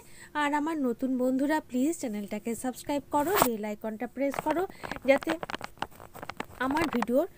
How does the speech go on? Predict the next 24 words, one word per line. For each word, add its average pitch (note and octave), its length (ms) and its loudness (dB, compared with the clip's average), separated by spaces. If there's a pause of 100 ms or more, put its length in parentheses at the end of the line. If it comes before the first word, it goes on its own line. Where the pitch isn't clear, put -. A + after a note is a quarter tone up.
(340)
পরবর্তী C#4+ 460 2
notification B3+ 720 -2
তোমাদের A#3 400 -2
কাছে A#3 360 -2
সঠিক A#3 380 -2
সময়ে C4 380 -2
পৌঁছে A3 340 -2
যায়। F#3+ 140 0 (360)
আর B3 220 0
যারা C4+ 220 0
ইতিমধ্যে B3 580 -2
চ্যানেলটাকে G#3 600 -4
subscribe C#4 540 -4 (100)
করে G#3 180 0
নিয়েছো, G#3 420 -4
তাদেরকে G3 520 -4
অসংখ্য C4 500 -2
ধন্যবাদ। C4+ 480 2 (400)
তোমরা D4+ 360 2 (340)
Facebook C4 480 6
group, D4 240 2 (200)
WhatsApp A#3 360 0
group A#3+ 320 -2
আর B3+ 100 -2